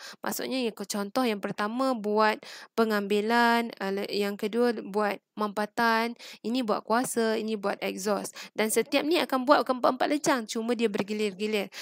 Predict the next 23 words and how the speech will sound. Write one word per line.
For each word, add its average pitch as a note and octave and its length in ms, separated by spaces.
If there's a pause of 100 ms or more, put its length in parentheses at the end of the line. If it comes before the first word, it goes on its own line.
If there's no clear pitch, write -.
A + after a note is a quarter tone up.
(160)
Kenapa C4+ 320
dia D#4+ 80
tak A#3 160
buat G3+ 160
serentak? A3 640
Sebab G#3 240
kalau G#3+ 160
buat - 160
serentak, A3 560
enjin A3 320
boleh, G#3+ 400 (320)
ah, G3 320
bergegar. G3 640 (140)
Okey? C#4+ 240 (480)
Okey, A#3+ 160
tadi B3 240
kita D4+ 240
tengok A3+ 480
bahawa A3 640
dalam G#3+ 400
enjin G#3 320
ada G#3 240
aci C4 240